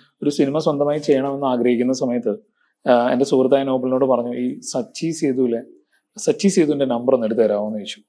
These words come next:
അപ്പോൾ എനിക്ക് സച്ചിയേട്ടനെ പരിചയമേ ഇല്ല. അപ്പോൾ നോബൽ അന്ന് എടുത്ത് തന്നത് സച്ചിയേട്ടൻ്റെ നമ്പറാണ്.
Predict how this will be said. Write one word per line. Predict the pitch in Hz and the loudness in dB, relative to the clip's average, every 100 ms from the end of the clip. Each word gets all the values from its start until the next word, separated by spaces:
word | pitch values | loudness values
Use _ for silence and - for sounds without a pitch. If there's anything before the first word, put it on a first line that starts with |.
| _ _ - | _ _ -6
അപ്പോൾ | 127 | 0
എനിക്ക് | 135 147 | 0 0
സച്ചിയേട്ടനെ | 151 147 160 | 0 -2 0
പരിചയമേ | 147 131 135 151 147 | 2 2 0 0 0
ഇല്ല. | 98 - - _ _ _ - - - | -2 -4 -10 _ _ _ -20 -20 -4
അപ്പോൾ | 143 | 0
നോബൽ | 160 156 175 208 | 2 2 4 4
അന്ന് | 180 165 | 4 0
എടുത്ത് | 156 | 2
തന്നത് | 165 139 127 127 - - | 2 4 2 2 -2 -10
സച്ചിയേട്ടൻ്റെ | - 127 - 139 139 139 | -8 -6 2 2 2 0
നമ്പറാണ്. | 117 110 90 | -2 -2 -4